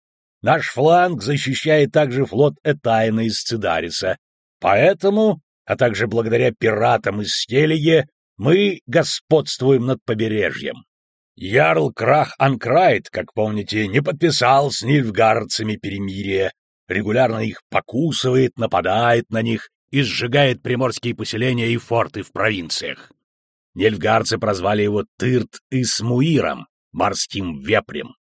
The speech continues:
Им пугают детей. "Робость нильфгаардских детей", криво усмехнулся Визимир, "не обеспечит нам безопасности".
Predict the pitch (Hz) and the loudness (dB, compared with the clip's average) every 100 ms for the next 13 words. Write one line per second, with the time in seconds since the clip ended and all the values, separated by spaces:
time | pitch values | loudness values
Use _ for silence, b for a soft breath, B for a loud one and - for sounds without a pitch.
0 | _ 90 101 92 104 98 101 113 95 87 | _ -6 -6 -4 -4 2 2 2 -2 -6
1 | 120 120 143 98 67 _ _ _ _ _ | -4 2 2 0 -6 _ _ _ _ _
2 | 95 104 127 147 127 123 - - - - | -4 0 4 4 4 2 0 -8 -10 -2
3 | 123 110 92 101 104 - - 104 82 69 | 0 0 0 0 0 -2 -4 -4 -6 -8
4 | 87 - - 143 92 69 - _ - 92 | -10 -6 -2 0 0 -4 -14 _ -12 -6
5 | 92 87 82 87 - 87 - 87 82 85 | -6 -6 -8 -12 -10 -10 -8 -6 -6 -6
6 | 80 73 _ _ _ - 95 104 107 123 | -8 -10 _ _ _ -12 -4 -2 0 -2
7 | - - 143 123 - 87 76 95 87 80 | -6 -6 0 0 0 -8 -6 -4 -2 -4
8 | 71 95 92 - 104 - - - - - | -6 -4 -4 -4 -4 -4 -10 -10 -10 -10
9 | - | -16